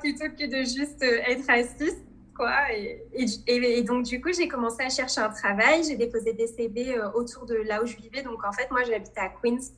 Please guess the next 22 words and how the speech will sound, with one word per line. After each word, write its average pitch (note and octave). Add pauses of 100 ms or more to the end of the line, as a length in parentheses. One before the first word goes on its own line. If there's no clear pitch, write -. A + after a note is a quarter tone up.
Park, G3+ (720)
euh, G3
pour G#3
ceux -
qui A#3
connaissent G3+
Londres. D#4+
Et A3+
j'ai A3
commencé A3
à A#3+
déposer A3
des G#3+
C G#3+
V G#3+
un A3
peu A#3
partout, A#3 (100)
Queen's A#3
Park, A#3+
Cancer A3+
Rise. G#3+